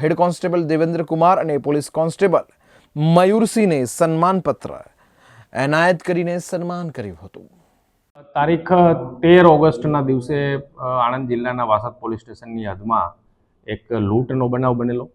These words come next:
Speaker 2: અને ગંભીર કહી શકાય એ ટાઈપનો બનાવ એટલા માટે હતો કે સીમ વિસ્તારમાં એક પરિવાર, અ, ખે-, અ, ખેડૂત પરિવાર રહેતું હતું.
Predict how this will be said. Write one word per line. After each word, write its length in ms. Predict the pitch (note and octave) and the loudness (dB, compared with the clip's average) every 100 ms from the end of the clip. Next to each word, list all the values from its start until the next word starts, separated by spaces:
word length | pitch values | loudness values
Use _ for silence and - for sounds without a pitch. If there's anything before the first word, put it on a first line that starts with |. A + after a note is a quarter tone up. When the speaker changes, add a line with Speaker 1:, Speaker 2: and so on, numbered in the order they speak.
| _ _ _ _ - | _ _ _ _ -10
Speaker 2:
અને 400 | A2+ A#2 A#2+ A#2 | -6 -4 -6 -4
ગંભીર 420 | G#2 G#2+ B2+ A#2+ | -2 2 0 0
કહી 100 | A#2+ | -6
શકાય 280 | B2 B2 A#2 | -6 -6 -4
એ 180 | A#2 | -4
ટાઈપનો 340 | A#2 A2+ - A#2+ | -6 -10 -10 -10
બનાવ 280 | A2 A#2 A2+ | -8 -6 -8
એટલા 220 | A#2 A#2+ | -8 -8
માટે 200 | A#2 A2+ | -6 -8
હતો 180 | A2 A2+ | -12 -14
કે 120 | A2 | -16
સીમ 320 | - A2+ A#2 | -14 -14 -12
વિસ્તારમાં 880 | A2+ - A2+ A2 A2 A2+ A2+ A2 - | -12 -14 -8 -8 -6 -6 -6 -10 -16
એક 240 | A2 _ | -20 _
પરિવાર, 520 | G#2+ - A2 A2 A2 A2 | -20 -12 -8 -6 -6 -8
અ, 440 | - A2+ A2+ G#2+ | -16 -16 -12 -10
ખે-, 460 | G#2 _ G#2 - _ | -12 _ -16 -16 _
અ, 120 | G#2+ | -14
ખેડૂત 380 | G2+ G#2 G#2+ G#2+ | -12 -8 -8 -8
પરિવાર 300 | G#2 A2 G#2+ | -8 -6 -4
રહેતું 300 | G2+ G2+ A#2+ | -4 -6 -10
હતું. 160 | C#3 | -14